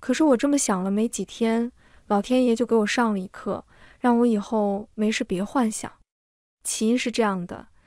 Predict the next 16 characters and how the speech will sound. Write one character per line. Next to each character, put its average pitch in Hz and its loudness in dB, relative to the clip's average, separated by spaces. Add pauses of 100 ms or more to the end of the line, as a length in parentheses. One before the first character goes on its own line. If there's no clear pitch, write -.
(180)
在 269 4
一 254 4
个 262 4
风 285 0
平 233 -2
浪 240 4
静 226 0
的 208 0
午 190 -6
后， - -2 (320)
我 233 0
突 - 2
然 285 4
接 277 2
到 254 4
了 208 0